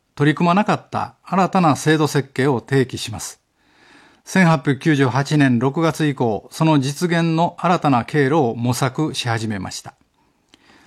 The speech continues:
経済的には資本主義発展のための政策、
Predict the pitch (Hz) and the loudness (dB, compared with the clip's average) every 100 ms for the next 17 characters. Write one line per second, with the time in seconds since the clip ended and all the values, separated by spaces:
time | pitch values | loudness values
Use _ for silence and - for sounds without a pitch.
0 | - 151 151 160 156 147 175 160 117 - | -4 0 2 2 0 0 0 2 2 0
1 | - 160 170 156 165 156 160 147 135 127 | -2 2 4 4 2 2 0 2 2 2
2 | 147 147 147 120 131 131 127 120 113 101 | 0 2 2 0 0 -2 0 -4 -4 -8
3 | - | -10